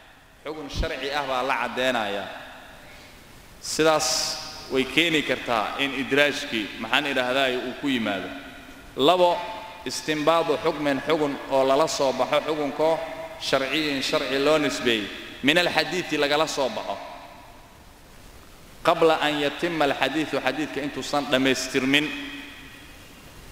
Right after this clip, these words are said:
Xugun sharci ah baa xadiidka lagala soo dhexbaxaya.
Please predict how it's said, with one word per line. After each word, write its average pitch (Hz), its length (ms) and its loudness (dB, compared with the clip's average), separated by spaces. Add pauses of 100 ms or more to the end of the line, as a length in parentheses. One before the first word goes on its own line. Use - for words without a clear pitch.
(1900)
Xugun 156 240 6
sharci 151 400 6
ah 156 160 4 (1500)
baa 123 160 6
xadiidka 147 520 4
lagala 143 260 4
soo 143 200 -2
dhexbaxaya. 120 600 -4